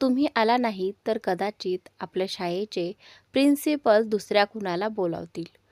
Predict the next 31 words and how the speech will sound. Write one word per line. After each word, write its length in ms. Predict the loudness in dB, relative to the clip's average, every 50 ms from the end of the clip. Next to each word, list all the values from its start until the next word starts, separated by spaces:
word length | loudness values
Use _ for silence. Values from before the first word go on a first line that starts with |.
| _ _ _ _
तुम्हाला 320 | -10 -4 -2 0 0 0 0
माहीत 400 | 0 -2 -4 -4 -4 -4 -2 -2
आहे 220 | -4 -4 -4 -8
का 180 | -8 -6 -6 -8 -8 _ _ -20 -20 -20 _ _ _ -2
पुढचा 340 | -2 -2 2 6 6 8 8
व्हीआयपी 500 | 6 6 6 6 6 4 4 0 -2 2
गेस्ट 400 | 4 4 4 4 2 -4 -10 -6 2
कोण 260 | 4 6 6 6 4
होऊ 240 | 0 0 -2 -2 -2
शकतो? 420 | -2 -6 -8 -6 _ -2 -2 -2 -2 -6 _ _ _ _ _ _ _ _ -10 2
मग 220 | 4 4 4 4 0
ठरवा 320 | -4 -4 -4 -4 -4 -8 -12 -14 _ _ _ _ _ _ _ _ _
तुम्ही 240 | 0 2 4 4 4
यायचं 500 | 4 2 2 0 0 2 4 4 4 4 2 0
की 120 | 2 2
नाही. 320 | 2 2 0 -2 -4 -8 -14 -16 _ _ _ -20 -20 -20 _ _ _
खरं 220 | 0 2 4 4 4 4
तर 100 | 4 2 2
आम्हाला 520 | 2 2 2 2 2 2 2 2 2 2 0 0 -2
काही 340 | -2 -2 -2 -2 -2 -2 0
हरकत 460 | 0 0 -2 0 0 0 0 0 -2
नाही, 340 | -4 -4 -4 -6 -10 -12 -12 -14 -20 -20 _ _ _ _ _
कारण 440 | 4 6 6 8 8 8 6 6 4 2 0
आम्हाला 420 | 0 0 0 0 0 0 2 2
ठाऊक 440 | 0 0 -2 0 2 2 2 2 0
आहे 240 | -2 -2 -4 -8 -12 -12 _ _ _ _ _ -20 -12 _
तुम्ही 240 | -4 -2 -2 -2 -4
कामात 540 | 0 0 -2 -2 0 -2 -4 -6 -6 -8 -8 -10
इतके 320 | -12 -12 _ -2 0 0
व्यस्त 380 | 4 4 2 2 2 -2 -4 -4
होता 340 | -4 -4 -6 -6 -6 -10